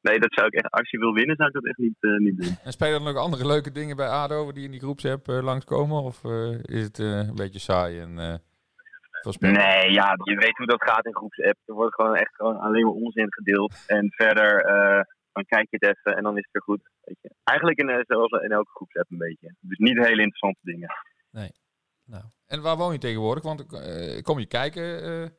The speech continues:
Speaker 2: vrijdag bijvoorbeeld? Of, of zit dat niet meer in het systeem,
Speaker 1: Ja, ik
Speaker 2: dat soort?
Speaker 1: Nee, ik kom denk ik niet kijken. Eh, ik woon tegenwoordig in Amsterdam. En daar woon ik al nu bijna zes jaar.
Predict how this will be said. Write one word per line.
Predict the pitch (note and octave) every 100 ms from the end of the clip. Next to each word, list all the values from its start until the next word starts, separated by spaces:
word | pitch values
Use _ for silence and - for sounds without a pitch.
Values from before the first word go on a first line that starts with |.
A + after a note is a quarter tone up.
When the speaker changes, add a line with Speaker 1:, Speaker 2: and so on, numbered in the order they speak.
| _ _ _
Speaker 2:
vrijdag | C#3 D#3 E3
bijvoorbeeld? | D3 D#3+ F#3+ E3+
Of, | D3+ -
of | - - - _ _ _ _ _ _ _
zit | - C3+
dat | C3+ B2+
niet | B2+
meer | B2
in |
het | A#2+
systeem, | B2 - F2+
Speaker 1:
Ja, | -
ik |
Speaker 2:
dat | F2+ -
soort? | - _ _ _ _ _ _ _ _ _ _ _ _ _ _
Speaker 1:
Nee, | - A#2 B2+ C#3 C#3+ D3 C#3 C3
ik | A#2+
kom | - C#3
denk | C3 C3
ik | A#2
niet | C3+ D3+
kijken. | - B2 E3+ - G3+ F#3 _ _
Eh, | B2 B2 B2 A#2+ - - B2+ -
ik | A#2+
woon | C3 C#3+
tegenwoordig | C3+ C3+ B2+
in | -
Amsterdam. | A#2+ - A#2 D3 G#3 A3 _
En | - G#2+
daar | G#2
woon | G#2+
ik | G2+ -
al | G#2 G#2 G#2 G#2
nu | G#2+ G2+
bijna | G#2+ A2 G#2+
zes | A2 A2
jaar. | A2 B2 F3+